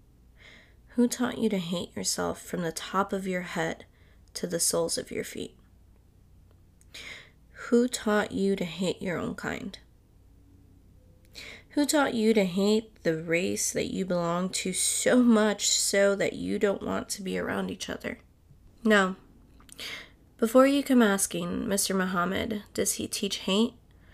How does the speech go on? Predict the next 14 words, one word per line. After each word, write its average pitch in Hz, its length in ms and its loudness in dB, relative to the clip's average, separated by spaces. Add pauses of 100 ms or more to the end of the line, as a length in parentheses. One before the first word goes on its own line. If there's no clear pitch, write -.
(320)
you 226 160 6
should 226 280 4
ask 208 360 6
yourself, - 600 -2 (1040)
who 269 340 0
taught 226 420 -2
you 214 160 0
to 202 140 -2
hate 190 460 -4 (120)
being 190 520 -4 (720)
what 170 160 -6
God - 280 -6
made - 280 -8
you?" - 180 -10